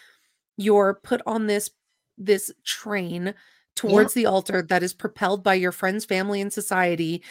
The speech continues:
Speaker 1: and I never had a chance to even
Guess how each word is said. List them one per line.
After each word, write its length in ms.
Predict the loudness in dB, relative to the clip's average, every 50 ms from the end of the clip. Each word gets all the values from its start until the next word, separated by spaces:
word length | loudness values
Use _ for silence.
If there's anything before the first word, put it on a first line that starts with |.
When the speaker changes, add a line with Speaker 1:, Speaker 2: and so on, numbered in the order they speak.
| -20 -20 -18 -6 0
Speaker 1:
and 580 | 4 6 6 6 6 4 4 2 0 -6 -8 -12 _ _ _ _ _ _ _ _ -2 2
I 160 | 4 4 4
never 440 | 4 2 0 4 4 4 4 4 2
had 200 | 2 2 2 2
a 60 | 0
chance 720 | 0 -2 -8 -4 0 0 0 0 0 -4 -6 -8 -10 -10 -10 _ _ _ _ _ _ _ _ _ _ _ -4
to 120 | -4 -2
even 580 | 0 0 0 2 2 0 0 0 -2 -4 -6